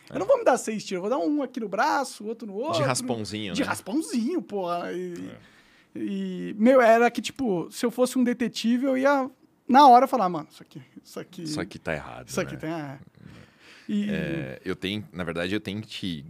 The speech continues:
Speaker 1: agradecer meio que indiretamente, né? Porque a primeira oportunidade que eu tive de falar sobre o meu caso, de forma aberta, livre, sem cortes, sem restrições, sem edições, foi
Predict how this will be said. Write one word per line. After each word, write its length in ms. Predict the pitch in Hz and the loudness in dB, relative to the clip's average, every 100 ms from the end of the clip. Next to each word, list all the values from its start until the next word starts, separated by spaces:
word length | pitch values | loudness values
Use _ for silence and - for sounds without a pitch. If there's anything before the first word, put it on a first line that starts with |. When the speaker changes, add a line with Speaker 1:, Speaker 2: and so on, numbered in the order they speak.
| - | -8
Speaker 1:
agradecer 920 | 87 82 92 90 92 - - 98 101 73 | -6 -2 -2 -2 0 0 0 0 0 -4
meio 240 | 80 87 | -6 -6
que 140 | - 92 | -6 -8
indiretamente, 880 | 87 80 80 92 85 78 95 - 85 | -6 -4 -4 -4 -6 -6 -8 -10 -10
né? 160 | 78 | -12
Porque 460 | - - - 82 76 - _ _ _ _ _ | -12 -16 -8 -4 -4 -8 _ _ _ _ _
a 100 | - | -12
primeira 320 | - 87 90 135 | -10 -6 -4 -4
oportunidade 600 | 139 120 107 92 82 - | -4 -6 -4 -2 -4 -4
que 80 | 82 | -12
eu 20 | |
tive 340 | - 87 76 | -10 -10 -10
de 120 | 73 | -12
falar 420 | 73 - 87 80 85 | -12 -6 -4 -2 -4
sobre 260 | - 98 | -4 -6
o 60 | 98 | -6
meu 180 | 98 101 | -6 -8
caso, 540 | - 65 64 - - _ _ _ _ _ - | -4 -4 -4 -10 -14 _ _ _ _ _ -12
de 80 | 82 | -10
forma 400 | - 85 82 90 | -4 -4 -2 -4
aberta, 440 | 82 78 65 69 | -4 -4 -6 -10
livre, 680 | 78 92 107 80 73 71 64 _ _ _ _ | -8 -4 -6 -6 -10 -12 -14 _ _ _ _
sem 380 | - - 92 85 | -2 -2 -2 -6
cortes, 680 | - 92 87 82 - - - | -4 -2 -2 -4 -8 -8 -6
sem 400 | - - 95 90 | -4 -4 -6 -6
restrições, 640 | 82 - 82 101 90 82 | -8 -8 -6 -6 -4 -6
sem 260 | - 87 85 | -6 -6 -8
edições, 640 | 76 78 - 87 127 135 | -8 -6 -4 -6 -8 -10
foi 360 | - 92 87 | -6 -4 -4